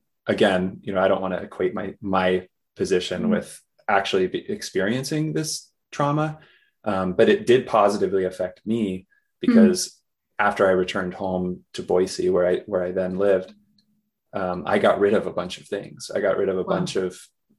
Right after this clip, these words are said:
Speaker 1: possessions that I realized were just cluttering my life. And I thought,
Speaker 2: Wow.
Speaker 1: you know, I kinda went through the house. I said,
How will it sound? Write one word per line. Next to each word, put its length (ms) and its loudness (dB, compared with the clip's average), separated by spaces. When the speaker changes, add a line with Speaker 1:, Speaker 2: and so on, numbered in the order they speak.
Speaker 1:
possessions 600 2
that 120 4
I 40 4
realized 480 2
were 100 -2
just 240 -4
cluttering 420 0
my 160 -6
life. 400 -4
And 80 -8
I 80 -10
thought, 280 0
Speaker 2:
Wow. 180 -2
Speaker 1:
you 80 -4
know, 160 -10
I 80 -10
kinda 220 -4
went 140 -2
through 120 0
the 40 -4
house. 220 2
I 40 -6
said, 240 -6